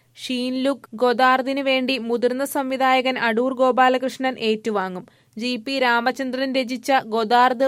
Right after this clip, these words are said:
പലയാത്രകൾ എന്ന പുസ്തകവും ഫെസ്റ്റിവൽ ബുള്ളറ്റിനും പ്രകാശനം ചെയ്യും. എം എൽ എമാരായ വി കെ പ്രശാന്ത്, എം മുകേഷ്, ചലച്ചിത്ര അക്കാദമി മുൻ ചെയർമാൻ ടി കെ രാജീവ് കുമാർ, മേയർ ആര്യ രാജേന്ദ്രൻ,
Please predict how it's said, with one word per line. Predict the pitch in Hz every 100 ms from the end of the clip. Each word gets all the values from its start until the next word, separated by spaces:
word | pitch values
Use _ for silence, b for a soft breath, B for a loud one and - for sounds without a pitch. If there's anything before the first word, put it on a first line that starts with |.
| 254
പലയാത്രകൾ | 247 226 254 262 254 254 254 254
എന്ന | 240 240 254
പുസ്തകവും | 254 247 254 240 254 254 240 b b _
ഫെസ്റ്റിവൽ | 240 220 - 269 269
ബുള്ളറ്റിനും | 262 262 262 254 262 254 240
പ്രകാശനം | 233 214 233 226 240 233
ചെയ്യും. | 220 175 170 b b b
എം | 226 233 240
എൽ | 254
എമാരായ | 254 262 269 262 262 262
വി | 233 233 220
കെ | 262
പ്രശാന്ത്, | 262 254 254 254 247
എം | - 240 254
മുകേഷ്, | 240 226 247 247 - b b b -
ചലച്ചിത്ര | 240 240 262 247 269
അക്കാദമി | 233 262 254 254 262
മുൻ | 233 240
ചെയർമാൻ | 226 269 254 247 247
ടി | 233 240 226
കെ | 262
രാജീവ് | 247 233 226 240 262
കുമാർ, | 254 247 247 247
മേയർ | 233 226 226 254 -
ആര്യ | 226 226 247
രാജേന്ദ്രൻ, | 254 254 240 254 240 247